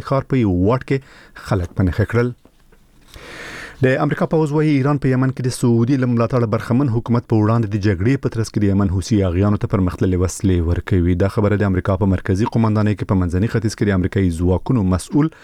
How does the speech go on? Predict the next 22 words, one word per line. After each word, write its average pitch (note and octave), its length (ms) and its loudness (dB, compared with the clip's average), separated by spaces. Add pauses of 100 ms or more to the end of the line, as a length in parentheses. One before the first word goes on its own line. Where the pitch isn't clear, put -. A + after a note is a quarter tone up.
(360)
تورن F#2+ 260 2 (160)
بیل A#2 160 4 (220)
اوربان G#2 420 0
پرون F#2+ 240 0
په F#2+ 140 -2
پینټاګون F2+ 420 0
کې - 160 -6
خبره F2+ 300 2
لاندې F2 340 0
وکړه. G#2 220 0 (580)
هغه F#2+ 220 2
د G2 100 4
یو A2 140 0
شمیر G#2+ 280 0
ضبط - 240 -4
شوو A#2+ 300 2
وسلو A#2 280 -2 (100)
تصویرونه G2+ 480 0
ښکاره G2 360 -2
کړل A2 220 2
او - 80 2
ویې G#2+ 180 2